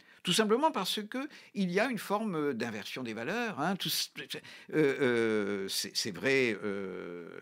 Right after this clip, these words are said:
plus encore, effectivement, alors là, il faudrait en venir peut-être plutôt à l'Amérique latine, hein. Un pays comme le Brésil est en pleine expansion, le Mexique, hein, est en pleine expansion économique, en pleine sédentarisation générale.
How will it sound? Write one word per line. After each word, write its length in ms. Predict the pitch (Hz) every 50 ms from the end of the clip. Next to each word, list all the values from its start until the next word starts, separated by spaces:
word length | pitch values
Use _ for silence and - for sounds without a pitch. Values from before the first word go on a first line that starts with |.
| 85 90 - _
plus 220 | - 98 98 90
encore, 360 | 107 98 - 135 139 127 80
effectivement, 540 | 90 87 - 98 87 - - 90 92 107 113
alors 180 | 95 90 80 82
là, 120 | 98 104
il 80 | 95 82
faudrait 460 | - - 85 87 92 101 95 90 85
en 100 | 80 85
venir 320 | 71 80 87 92 98 92
peut-être 420 | - - 95 87 - 104 - - 92
plutôt 320 | 85 - 92 87 - 110
à 60 | 101
l'Amérique 360 | 92 90 90 80 80 85 -
latine, 440 | - 82 82 - - 180 240 254 214 -
hein. 140 | - 65 - - - - - -
Un 120 | 95 104
pays 220 | 95 - 98 107 95
comme 160 | - 85 85
le 60 | 90
Brésil 640 | 85 - - 92 - 92 107 156 214 247 254 156 101 - - _ - - _
est 160 | - - -
en 100 | - -
pleine 240 | - - 95 98 95
expansion, 460 | 87 - - - 95 - - 254 196
le 100 | 113 85 -
Mexique, 560 | 175 - - - - - 359 349 262 - -
hein, 260 | 120 139 165 156 127
est 180 | 95 82 76 -
en 60 | -
pleine 220 | - - - 110 107
expansion 440 | 95 - - - 95 - - 113
économique, 600 | 92 87 - 107 104 117 131 170 226 269 254 -
en 80 | 185 92
pleine 240 | - 101 101 98 98
sédentarisation 1000 | - - - - - 175 160 151 139 - - 113 107 101 92 104 - - 107 107
générale. 640 | 85 85 92 107 110 120 160 202 - 123 120 113